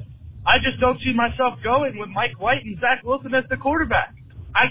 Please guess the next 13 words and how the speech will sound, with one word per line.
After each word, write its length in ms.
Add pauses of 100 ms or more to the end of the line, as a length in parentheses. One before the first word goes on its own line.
can't 240
root 260
for 120
that 200
for 100
nine 360
games 340 (120)
in 180
person. 440 (380)
At 140
home, 280
it's 160
easier. 420